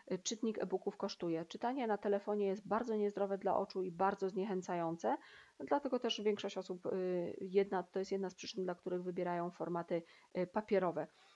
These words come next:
Czytanie na telefonie po prostu męczy. I kolejna rzecz. Bookstagram, y, mocno działa w dziedzinie s-, społecznych relacji towarzyszących lekturom.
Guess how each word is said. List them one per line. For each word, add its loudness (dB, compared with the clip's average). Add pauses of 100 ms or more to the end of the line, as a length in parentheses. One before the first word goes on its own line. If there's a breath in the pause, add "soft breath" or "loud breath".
(180 soft breath)
Czytanie 0
na 2
telefonie 2
po -10
prostu -4
męczy. 0 (200)
I 2
kolejna 8
rzecz. 2 (480 loud breath)
Bookstagram, 4 (100)
y, 4
mocno 0
działa 4
w -8
dziedzinie 2
s-, -10
społecznych 2
relacji 4 (160)
towarzyszących 2 (120)
lekturom. 2